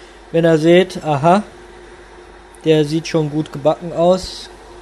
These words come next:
stecht da mal rein. Ihr merkt, wie der nachgibt mit einem Holzstäbchen oder mit einer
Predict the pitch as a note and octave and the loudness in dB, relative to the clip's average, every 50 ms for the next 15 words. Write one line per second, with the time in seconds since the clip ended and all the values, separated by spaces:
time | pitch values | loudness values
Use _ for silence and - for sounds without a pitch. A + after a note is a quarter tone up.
0 | - - - - - F4 F4+ - - - - - - - - - - - - - | -20 -20 -20 -20 -20 -20 -20 -20 -20 -20 -20 -20 -20 -20 -20 -20 -20 -20 -20 -20
1 | - - - - - - - E3+ E3 D#3+ - F#3 D#3 D3+ D3 D3 C#3+ C#3 C#3+ D#3 | -20 -20 -20 -20 -14 -6 -2 -2 0 0 0 -2 -2 0 0 0 2 4 4 2
2 | F3+ F#3 E3+ D3+ C#3+ C#3+ D3 D3+ E3+ - - D#3 C#3+ D3 C#3+ C#3 C3+ C#3 D#3 E3 | 2 2 0 -2 0 0 2 0 0 0 -2 -4 -2 0 0 0 0 0 0 -2
3 | D#3+ - G3 F#3 - F3 E3 D#3 C#3+ C#3 C3+ C#3+ C#3 B2 B2 - - D3+ D#3 E3 | -2 -4 -10 -8 -8 -8 -10 -10 -10 -10 -12 -12 -12 -14 -12 -6 -2 -2 0 0
4 | D#3+ - - E3+ D#3+ D#3 D3+ - - D#3 D#3 D3+ D3 C3+ C3 B2+ B2 B2+ C3 B2+ | -2 -4 -4 -2 -2 -2 -4 -6 -10 -10 -8 -6 -6 -6 -6 -6 -8 -10 -12 -12
5 | C3 B2+ B2+ | -12 -10 -10